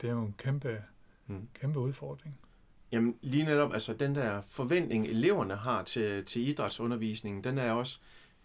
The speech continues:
Speaker 2: sindssygt vigtig, fordi
Speaker 1: Mhm.
Speaker 2: det handler jo om allerede at skabe en kultur nede fra de yngste klasser, øh, og ikke først starte med det, for eksempel i udskoling,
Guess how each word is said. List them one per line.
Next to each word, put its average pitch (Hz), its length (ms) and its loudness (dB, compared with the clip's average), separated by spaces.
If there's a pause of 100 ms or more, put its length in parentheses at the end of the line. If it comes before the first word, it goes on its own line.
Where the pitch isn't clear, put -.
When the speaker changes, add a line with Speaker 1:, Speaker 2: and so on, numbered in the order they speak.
(420)
Speaker 2:
sindssygt 120 540 0
vigtig, 107 360 -4 (140)
fordi 123 160 2
Speaker 1:
Mhm. 120 60 4
Speaker 2:
det 113 120 4
handler 151 220 4
jo 127 60 6
om 120 160 4
allerede 139 320 4
at 127 80 2
skabe 139 340 2
en 110 100 2
kultur 123 640 0 (380)
nede 139 200 4
fra 120 160 -2
de 110 80 0
yngste 165 460 2
klasser, 117 460 0 (180)
øh, 110 380 4
og 117 160 6
ikke 147 140 2
først 135 220 2
starte 143 340 2
med 120 80 2
det, 113 80 -2
for 127 100 -4
eksempel 123 360 0
i 113 40 2
udskoling, 113 720 2